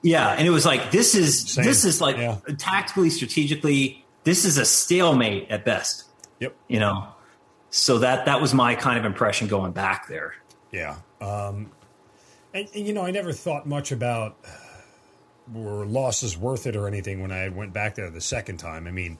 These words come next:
Speaker 2: maybe it's just 'cause you, you're, you're worried about your own sort of,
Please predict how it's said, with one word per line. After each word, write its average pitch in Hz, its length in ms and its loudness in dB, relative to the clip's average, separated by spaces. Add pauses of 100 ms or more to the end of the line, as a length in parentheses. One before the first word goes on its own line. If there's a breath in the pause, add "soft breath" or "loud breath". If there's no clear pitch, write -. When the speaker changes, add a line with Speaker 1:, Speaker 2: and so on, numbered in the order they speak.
(580 soft breath)
Speaker 2:
maybe 110 100 -2
it's 98 100 -4
just 101 140 -6
'cause 101 180 -4
you, 95 200 -8
you're, 95 180 -12 (140)
you're 101 120 -12
worried 92 240 -8
about 92 260 -8
your 95 120 -6
own 87 180 -10
sort 92 220 -8
of, 80 160 -14